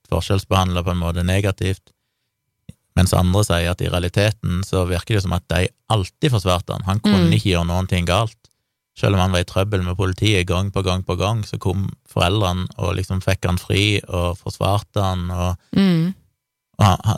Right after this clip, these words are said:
Speaker 1: så det er vel en del av greia også, da, at han gjennom hele livet hadde bare blitt backa opp og støtta,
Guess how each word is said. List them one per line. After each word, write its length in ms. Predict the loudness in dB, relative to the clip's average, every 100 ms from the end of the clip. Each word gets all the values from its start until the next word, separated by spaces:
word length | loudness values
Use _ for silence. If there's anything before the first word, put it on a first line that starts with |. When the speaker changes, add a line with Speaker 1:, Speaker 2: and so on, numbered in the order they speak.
| -4
Speaker 1:
så 160 | -4 0
det 80 |
er 140 | 2 2
vel 120 | 0
en 80 | 0
del 220 | 0 0
av 80 | -2
greia 380 | -2 0 0 0
også, 60 |
da, 120 | 0
at 240 | -4 -4 -4
han 300 | -2 -4 -8 _ _ _ _ 0
gjennom 180 | 0 2
hele 320 | 2 2 2
livet 420 | 2 2 2 0 0
hadde 220 | -2 -4 -4
bare 420 | -2 0 -2 -4
blitt 240 | -4 -4 -8 _ _
backa 280 | -2 0 0
opp 120 | -2 -4 -6
og 100 | -4
støtta, 580 | -2 -4 -2 0 0